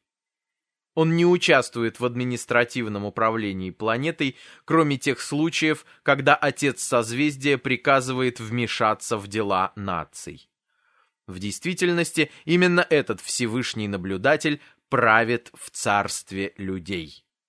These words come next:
Урантия, один из изолированных миров Норлатиадека, и со времени предательства Калигастии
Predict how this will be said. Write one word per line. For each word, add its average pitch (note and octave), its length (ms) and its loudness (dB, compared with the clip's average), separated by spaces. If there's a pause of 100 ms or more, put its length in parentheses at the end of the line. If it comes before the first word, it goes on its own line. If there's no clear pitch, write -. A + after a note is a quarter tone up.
(640)
Урантия, D3 840 0 (220)
один C3 400 0
из E3 360 -4
изолированных D3 1000 2
миров C3+ 460 0
Норлатиадека, A2+ 1120 0 (520)
и D#3 80 -2
со C#3+ 200 4
времени C#3+ 480 2
предательства B2 920 0
Калигастии C3 920 -2